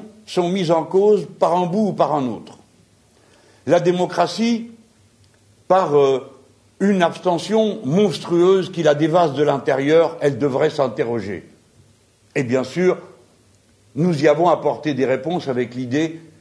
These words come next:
qu'elle devait être réorganisée de fond en comble. La justice, bien sûr, dont, euh, le manque de moyens et le fait qu'elle applique des lois qui sont sans cesse dans la surenchère, est mal perçue.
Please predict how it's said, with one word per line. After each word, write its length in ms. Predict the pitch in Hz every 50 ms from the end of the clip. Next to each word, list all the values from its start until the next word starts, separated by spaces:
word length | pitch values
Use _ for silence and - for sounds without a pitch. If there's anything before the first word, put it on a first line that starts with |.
| _ _ _ -
qu'elle 200 | - 160 147 135
devait 260 | 139 139 131 135 131 -
être 180 | 170 160 -
réorganisée 680 | - 139 135 127 117 113 113 120 117 123 113 110 139 127
de 120 | 113 120
fond 240 | 113 - 131 127 110 -
en 140 | 117 110 104
comble. 420 | 107 104 98 87 82 85 - - _ _ _ _ _ _ _ _ _ _ _ _ _ _ _ _ _ _ _ _ _ _ _ _ _ _ -
La 140 | 123 151 151
justice, 460 | 139 175 185 - - 208 247 233 190
bien 220 | 143 147 165 165 160
sûr, 360 | - - 214 233 240 233 226 - - - - - - _ _ _ _ _ _ _ _ -
dont, 360 | 107 170 175 180 175 165 151
euh, 80 | 143
le 160 | 143 143 151 147
manque 300 | 147 147 147 143 135 120
de 80 | 127 151
moyens 580 | 147 156 160 170 185 202 220 233 254 247 214 - - -
et 100 | 165 160
le 120 | 165 156
fait 320 | - - 185 185 160 -
qu'elle 160 | - 143 123 139
applique 540 | 151 147 - - - 180 190 147 113 104
des 160 | - 143 143 139
lois 580 | 143 147 160 165 160 165 156 160 - - - -
qui 100 | - 151
sont 240 | - - 160 147 135
sans 300 | - - - 226 214 175
cesse 580 | - - - 196 180 151 - - - - - - _ _ _ _ -
dans 120 | 127 131
la 120 | 127 120
surenchère, 680 | 113 - 135 139 117 127 127 - - 202 220 226 220 220 220 220 - - _ _ _ _ _ _ _ _ _ _ _ _ _ _ _ _ _ _ _ _ _ _ _ _ _ _ -
est 100 | 147 151
mal 280 | 156 160 196 214 214 -
perçue. 480 | - 175 - - - - 120 101 -